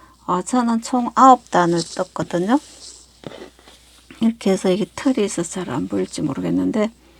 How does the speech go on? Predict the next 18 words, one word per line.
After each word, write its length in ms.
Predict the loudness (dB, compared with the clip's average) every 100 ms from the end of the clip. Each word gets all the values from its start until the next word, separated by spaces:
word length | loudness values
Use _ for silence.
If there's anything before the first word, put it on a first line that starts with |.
| -20 -20 -20 -20 _ -8
하나, 460 | 0 2 4 2
둘, 460 | 0 2 4 2 0
셋, 240 | -2 -4 -6 _
넷, 280 | -4 -2 -2 _ -8
다섯, 480 | -4 -2 -2 -2 -2
여섯, 320 | -4 -4 -4 -4
일곱, 400 | -6 -4 -2 -2
여덟, 280 | -4 -2 0
아홉 300 | 2 0 -2
단을 240 | -2 -2 -4
떴는데 540 | -6 -2 -2 0 -2 -4 -20 -20 -20 -20 _
이렇게 340 | -6 -6 -2 -2
해서 200 | 0 0 6
아홉 340 | 6 6 -2
단을 480 | -2 0 0 -2 -4 -12 -20 -20 -12
다 140 | -6 -6
뜨고 720 | 0 4 4 4 2 2 0
오겠습니다. 1040 | -2 -2 -6 -6 -4 -4 -2 -2 0 -2